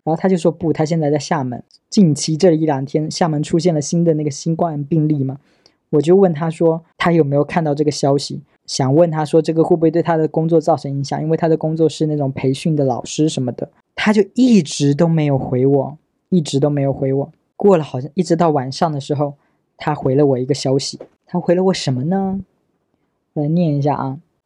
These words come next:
“Hi, unfortunately, I will delete your contact. I am back in a relationship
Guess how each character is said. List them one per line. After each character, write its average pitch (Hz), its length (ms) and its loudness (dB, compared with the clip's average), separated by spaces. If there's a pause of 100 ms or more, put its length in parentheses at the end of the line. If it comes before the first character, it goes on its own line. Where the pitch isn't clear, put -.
“Hi, 196 320 -2
unfortunately, 165 1080 0
I 160 140 0
will 165 160 4
delete 156 400 2
your 160 220 2
contact. 165 640 -4 (540)
I 175 200 4
am 156 420 -2
back 175 300 4
in 175 220 2
a 156 120 2
relationship 143 840 2